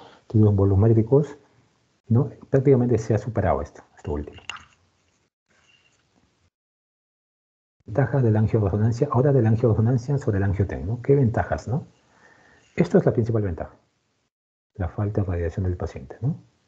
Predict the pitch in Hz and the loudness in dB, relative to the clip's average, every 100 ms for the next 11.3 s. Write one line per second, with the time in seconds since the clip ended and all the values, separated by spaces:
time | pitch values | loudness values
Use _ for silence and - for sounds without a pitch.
0 | _ _ _ - 98 92 135 143 127 - | _ _ _ -10 -6 2 4 4 0 -2
1 | - 123 110 110 110 101 113 107 110 - | 0 0 2 0 0 -2 -4 -4 -6 -8
2 | - 98 87 143 - _ - 78 85 - | -6 -6 -6 -10 -14 _ -12 -8 -8 -4
3 | 107 131 - 104 95 80 80 - _ _ | -4 -4 -4 -2 0 -2 -6 -14 _ _
4 | _ - 117 131 90 - _ _ _ _ | _ 2 4 4 0 -6 _ _ _ _
5 | _ _ _ 98 117 160 - 104 127 127 | _ _ _ -4 -2 -4 -4 2 4 4
6 | - 107 98 95 104 101 92 95 - _ | 2 -4 -4 -4 -4 -4 -6 -8 -14 _
7 | _ _ _ _ _ _ 101 117 - - | _ _ _ _ _ _ -4 -4 -8 -16
8 | _ _ 120 113 - 113 - 101 - 95 | _ _ -4 -4 -4 -6 -2 -4 -2 -4
9 | 90 87 82 - 87 113 147 90 - 92 | -2 -6 -8 -10 -8 -6 -4 -6 -4 -2
10 | 90 82 82 85 98 131 92 117 123 113 | -2 -2 -4 -6 -4 -4 -2 2 2 2
11 | 120 113 | 2 2